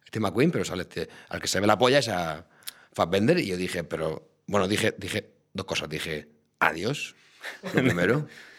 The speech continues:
Speaker 2: Hombre, si la vas a enseñar es porque tienes material. Eso es de pri-,
Speaker 1: Dije
Speaker 2: de primero de enseñar el pene.
Speaker 1: Dije, "Qué, qué cosa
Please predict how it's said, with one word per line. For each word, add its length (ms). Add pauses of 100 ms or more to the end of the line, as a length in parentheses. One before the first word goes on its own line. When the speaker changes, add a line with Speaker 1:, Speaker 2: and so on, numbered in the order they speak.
(160)
Speaker 2:
Hombre, 220
si 140
la 100
vas 160
a 40
enseñar 380
es 60
porque 280
tienes 260
material. 480
Eso 220
es 80
de 80
pri-, 160
Speaker 1:
Dije 300
Speaker 2:
de 80
primero 420
de 80
enseñar 400
el 80
pene. 300 (480)
Speaker 1:
Dije, 500
"Qué, 120 (300)
qué 140
cosa 420